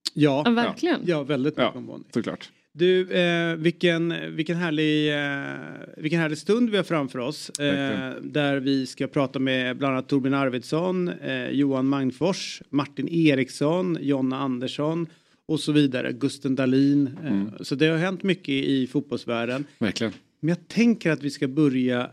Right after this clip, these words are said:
Speaker 1: lite grann utanför plan och en väldigt oseriös lista jag to-, tog del av förra veckan.
Speaker 3: Okej.
Speaker 1: Eh, därför att, eh, det är ju så att kvällstidningarna emellanåt hänfaller till att vilja lista saker.
Speaker 3: Mm.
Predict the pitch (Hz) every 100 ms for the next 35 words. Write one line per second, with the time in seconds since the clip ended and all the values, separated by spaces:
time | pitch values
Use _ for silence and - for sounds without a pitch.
0 | - 147 175 185 160 - 180 156 139 131
1 | 127 127 - 160 156 151 139 123 160 -
2 | 131 117 113 - - - 147 - 135 131
3 | 127 180 139 123 147 - 175 139 - 127
4 | 135 135 123 - 143 175 - - - 185
5 | 127 - - - - 147 131 123 117 117
6 | 110 110 - - 131 120 135 - 170 143
7 | - - 165 175 98 - - _ _ _
8 | _ _ - 156 147 139 139 139 170 165
9 | 160 151 143 - - - 147 139 147 196
10 | 196 147 135 139 135 - 156 139 - -
11 | 156 156 147 139 131 120 120 - 143 123
12 | 127 127 120 131 117 117 - 131 123 151
13 | - - 180 139 117 - - - - 101